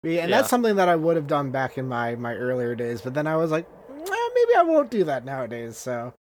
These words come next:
Speaker 2: Yeah,
Speaker 1: fuck
Speaker 2: right.
Speaker 1: the pandemic for ruining the fact that I used to be gross, and now I can't be without being afraid of catching a virus or some
Speaker 2: Yeah.
Speaker 1: bullshit.
Speaker 2: Yeah,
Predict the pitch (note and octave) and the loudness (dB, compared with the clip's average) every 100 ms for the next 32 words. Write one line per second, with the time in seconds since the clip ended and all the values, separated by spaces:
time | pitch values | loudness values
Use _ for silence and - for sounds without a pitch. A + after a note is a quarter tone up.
0 | - A#3+ A#3 C3+ A2 G#3 - A#3 A#3 G3+ | -10 -4 -2 -2 4 6 6 4 2 2
1 | E3 E3 E3 D#3 - D#3+ D#3+ E3 E3 D3 | 4 2 2 -2 -4 -4 -2 -2 -6 -6
2 | D3 C#3+ C#3 C#3+ C#3 C3+ - B2 B2+ A2+ | -4 -4 -4 -4 -2 -4 -6 -8 -8 -6
3 | A#2 A#2 A2+ - A#2 A#2 A2 G#2+ A#2+ A2 | -4 -4 -6 -8 -8 -6 -6 -8 -10 -10
4 | - A2+ A2 G2+ A#2 A2 G#2+ _ _ _ | -8 -8 -8 -6 -4 -6 -8 _ _ _
5 | _ _ _ _ _ _ _ - - - | _ _ _ _ _ _ _ -20 -18 -18
6 | - A#2 D3 C#3+ - C#3 D#3 F#3 F3+ D#3 | -8 -4 -4 -4 -4 0 2 4 2 -2
7 | - C#3+ - F3+ F3 D3 D#3+ E3+ E3+ D#3 | -4 -8 -8 -8 -6 -6 -4 -4 -2 -2
8 | C3+ - B2 A#2 - A#2+ A2 F2+ B2 D3 | -4 -6 -8 -8 -10 -12 -14 -10 -4 -4
9 | - G2 - _ _ _ - - - A#2 | -4 -8 -12 _ _ _ -20 -20 -14 -8
10 | B2+ | -8